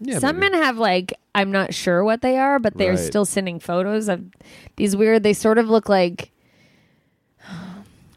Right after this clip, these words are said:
Speaker 2: like, thumbs coming out of, like, little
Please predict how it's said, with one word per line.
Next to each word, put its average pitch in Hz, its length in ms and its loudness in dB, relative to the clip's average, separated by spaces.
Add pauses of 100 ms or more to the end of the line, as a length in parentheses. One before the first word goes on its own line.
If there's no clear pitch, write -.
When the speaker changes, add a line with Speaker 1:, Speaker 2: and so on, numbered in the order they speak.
(160)
Speaker 2:
like, 160 260 0
thumbs 190 720 0
coming 185 360 0
out 175 140 2
of, 175 80 4
like, 170 180 2
little 180 260 2